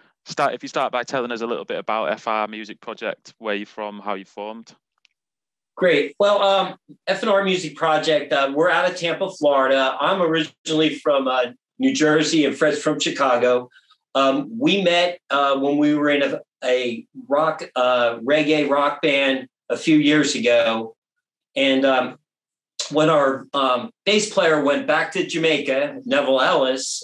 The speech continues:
Speaker 2: um, our band kind of disbanded. So Fred and I kind of turned inward to writing music and music production. We got together and formed this music, uh, project as a, like, a songwriter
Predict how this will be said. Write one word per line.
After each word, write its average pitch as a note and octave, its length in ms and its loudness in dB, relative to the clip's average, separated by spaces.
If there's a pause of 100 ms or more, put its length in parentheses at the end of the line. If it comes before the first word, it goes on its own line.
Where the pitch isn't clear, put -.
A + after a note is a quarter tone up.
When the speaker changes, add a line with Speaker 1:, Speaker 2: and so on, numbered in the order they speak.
Speaker 2:
um, B2+ 380 -2 (640)
our D3 120 0
band E3 280 2
kind E3 200 0
of C#3+ 60 -4
disbanded. D3 800 0
So C#3 280 0
Fred E3 220 0
and E3 120 2
I D3+ 200 2
kind G3+ 260 0
of C#3+ 80 -4
turned D3 300 -2
inward D3 540 2
to C3 100 -10
writing D3 340 2
music D#3 560 2 (160)
and B2+ 600 -2
music C#3+ 520 0
production. C3+ 840 0 (340)
We C#3+ 120 2
got D3+ 240 2
together C#3+ 500 2
and C3 140 -2
formed D3 360 2
this C3+ 240 -2
music, D3 540 -2
uh, B2 400 2
project C#3 580 0
as B2 260 0
a, A#2+ 240 2
like, C3+ 180 0
a C3+ 40 -4
songwriter C#3+ 1000 0